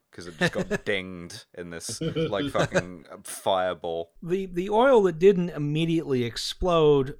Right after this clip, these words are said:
Speaker 3: leaked out of the sixty-three piled up tank cars, and it formed a one and a half million gallon lake of fire,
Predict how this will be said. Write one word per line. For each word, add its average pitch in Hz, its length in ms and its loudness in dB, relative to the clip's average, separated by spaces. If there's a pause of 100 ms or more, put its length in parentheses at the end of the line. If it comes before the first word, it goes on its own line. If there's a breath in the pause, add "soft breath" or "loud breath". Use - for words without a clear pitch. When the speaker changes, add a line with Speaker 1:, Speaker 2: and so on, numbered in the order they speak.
Speaker 3:
leaked 151 480 -4
out 147 220 2
of 131 100 -6
the - 80 -4
sixty-three 170 720 -4
piled 139 420 -2
up 117 160 -6
tank 160 320 -4
cars, 127 560 -4 (380 soft breath)
and 127 200 -6
it 127 120 -10
formed 139 340 -4
a 117 60 0
one 135 260 -2
and 151 140 -4
a 131 40 -4
half 139 360 -6
million 143 480 0
gallon 120 400 -2
lake 98 360 -8
of 127 140 -4
fire, 170 720 0